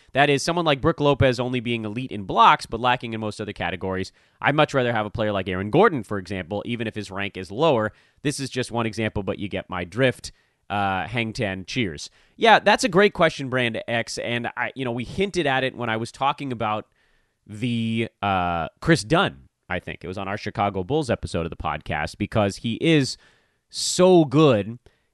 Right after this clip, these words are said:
in one category. Now, what we talked about earlier this week was, if you look at someone like Brook Lopez, because he really doesn't do much in other categories, yes, that's a,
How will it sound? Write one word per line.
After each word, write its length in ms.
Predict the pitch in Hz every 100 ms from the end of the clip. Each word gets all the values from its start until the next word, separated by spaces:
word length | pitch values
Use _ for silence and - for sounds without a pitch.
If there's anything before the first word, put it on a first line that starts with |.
| _
in 200 | 151 147
one 320 | 127 127 123
category. 720 | 117 175 196 117 85 73 73 90 _ _ _ _ _ _ _ _ -
Now, 160 | 143 143
what 160 | 151
we 80 | 156
talked 320 | 156 185 208
about 300 | 185 139 123 - _ _ _ -
earlier 400 | 175 170 143 135
this 240 | 117 -
week 320 | 101 104 -
was, 600 | - 120 120 117 113 - _ _ _ _ _ _ _
if 140 | 151 131
you 80 |
look 160 | 151 226
at 80 | 220
someone 220 | 180 156
like 160 | 143 123
Brook 200 | 127 -
Lopez, 520 | 151 170 123 107 107
because 560 | - 135 - 240 277
he 100 | -
really 320 | 147 160 170 135
doesn't 480 | 101 147 139 123
do 180 | 101 123
much 260 | 127 101 -
in 60 |
other 160 | 104 95
categories, 680 | - 202 247 151 120 117 110
yes, 300 | 139 190 147
that's 260 | 135 131
a, 60 | 113